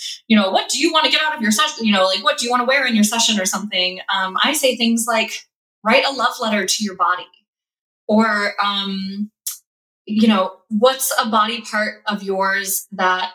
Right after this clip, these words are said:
has been challenging in the past, but you're learning to throw love at?" And so it starts them thinking, it starts them on that processing journey. I,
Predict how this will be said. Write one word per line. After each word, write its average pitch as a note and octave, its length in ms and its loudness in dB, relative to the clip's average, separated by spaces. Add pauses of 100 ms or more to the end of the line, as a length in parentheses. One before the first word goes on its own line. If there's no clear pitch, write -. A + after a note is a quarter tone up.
has A#3+ 360 0
been A#3+ 160 2
challenging B3 540 2
in G3+ 80 0
the G3 100 -6
past, G#3+ 440 0
but F#3+ 160 0
you're F#3+ 160 -6
learning G3+ 360 -2
to G3+ 120 -2
throw F#3 240 0
love E3+ 240 -4
at?" - 1040 -10
And A3 160 6
so B3+ 180 6
it C#4+ 100 -2
starts - 440 0
them F#4 240 0
thinking, A3 440 2
it G#3 140 -4
starts A#3 380 -2
them A#3+ 160 0
on A3 100 2
that G#3 140 0 (100)
processing G#3 540 -4
journey. F3+ 520 -4 (260)
I, G#3+ 180 4